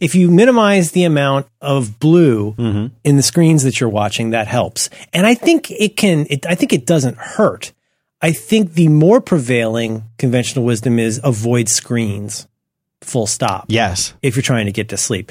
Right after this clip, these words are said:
Speaker 1: If it really matters, like, for example, the amount of change that night shift brings to your phone is not physiologically different enough. Your phone would be virtually unusable if it took out enough blue to actually cause a physiological difference,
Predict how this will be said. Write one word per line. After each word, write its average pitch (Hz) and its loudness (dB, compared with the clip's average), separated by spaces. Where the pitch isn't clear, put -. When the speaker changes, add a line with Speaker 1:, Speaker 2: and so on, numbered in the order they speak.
Speaker 1:
If 165 0
it 175 4
really 185 6
matters, 156 2
like, 139 0
for 160 0
example, 160 2
the 139 0
amount 147 0
of 123 -4
change 139 -2
that 131 -4
night 160 0
shift 139 -4
brings 127 -2
to 127 -2
your 107 -2
phone 127 0
is 135 0
not 131 0
physiologically 139 0
different 113 -2
enough. 101 -4
Your 165 2
phone 220 6
would 196 6
be 160 4
virtually 139 0
unusable 113 -2
if 110 -6
it 143 -4
took 147 -4
out 127 2
enough 113 -2
blue 117 -2
to 110 -6
actually 107 -4
cause 104 -6
a 101 -8
physiological 98 -6
difference, - -14